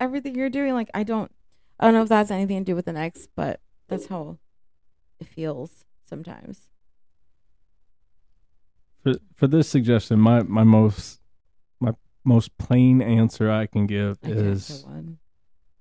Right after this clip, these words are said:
Speaker 2: focus on everything one step at a time. You know,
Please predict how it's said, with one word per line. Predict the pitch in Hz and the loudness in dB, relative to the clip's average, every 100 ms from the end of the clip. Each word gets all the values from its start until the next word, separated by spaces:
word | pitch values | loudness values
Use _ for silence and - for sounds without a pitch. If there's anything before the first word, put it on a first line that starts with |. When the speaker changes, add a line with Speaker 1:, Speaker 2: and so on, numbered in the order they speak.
| _ _ _ _ _ _ _ _ _ _ _ _ _ _ 127 - | _ _ _ _ _ _ _ _ _ _ _ _ _ _ -12 0
Speaker 2:
focus | 131 123 143 131 | 2 2 2 2
on | 135 120 | 4 4
everything | 110 107 - 110 104 104 | 4 0 0 2 4 4
one | 104 | 4
step | 101 107 107 | 2 -2 -6
at | 107 | -8
a | 113 | -8
time. | - - - _ - | -10 -10 -14 _ -2
You | |
know, | 117 | 0